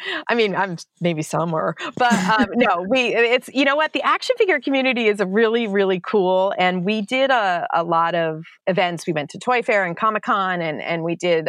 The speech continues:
Speaker 1: a bunch of really interesting things and were able to engage with customers and collectors in a new way. And I learned a ton about action figures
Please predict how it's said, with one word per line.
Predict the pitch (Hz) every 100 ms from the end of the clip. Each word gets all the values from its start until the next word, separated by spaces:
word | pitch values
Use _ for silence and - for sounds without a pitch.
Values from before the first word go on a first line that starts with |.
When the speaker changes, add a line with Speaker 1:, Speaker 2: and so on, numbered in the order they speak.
| -
Speaker 1:
a |
bunch | 170 165 170
of | 170
really | 160 156
interesting | 151 156 175 - 165 170
things | 165 160
and | 165
were | 160
able | 135 160 156 160
to | - 160 156
engage | 165 165 160 156 156 -
with | 151 _
customers | - 165 - 156 147 151 147 - -
and | - 151 156
collectors | 180 160 - 123 131 160
in | 151
a | 151
new | 160 151
way. | 156 156 151
And | 151 -
I | 180 208 226
learned | 202 233 220 -
a | 185
ton | 180 - 202 160 160
about | 160 156 156 156 _ _ _ _ -
action | 180 - 151
figures | 139 139 143 156 -